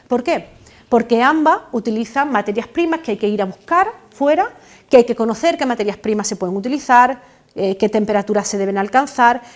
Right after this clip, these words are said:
qué, eh, instrumentos, qué estructuras, qué hornos, qué ollas, eh, qué, qué elementos se pueden utilizar, con qué los pueden mezclar y con qué no, y al final terminas con un producto acabado.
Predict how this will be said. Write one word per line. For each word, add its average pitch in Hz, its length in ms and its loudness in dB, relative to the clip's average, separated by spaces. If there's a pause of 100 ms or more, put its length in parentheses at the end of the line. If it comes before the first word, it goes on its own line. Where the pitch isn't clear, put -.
(160)
qué, 240 320 4
eh, 226 180 0
instrumentos, 226 680 -4
qué 240 100 -6
estructuras, 240 680 -4
qué 233 220 0
hornos, 233 400 -4
qué 247 240 -4
ollas, 226 380 -2 (280)
eh, 214 400 -2
qué, - 160 -10
qué 254 340 0 (160)
elementos 247 500 -2
se 196 100 -8
pueden 185 200 -6
utilizar, 277 600 -2 (240)
con 247 220 4
qué 262 140 2
los 233 120 2
pueden 208 280 2
mezclar 196 340 -2
y - 20 -8
con 190 200 -6
qué 302 120 -4
no, 359 200 -2 (360)
y 262 80 2
al 262 100 0
final 294 380 -4
terminas 294 460 0
con 233 180 -4
un 214 100 -4
producto 196 360 -6
acabado. 151 420 -8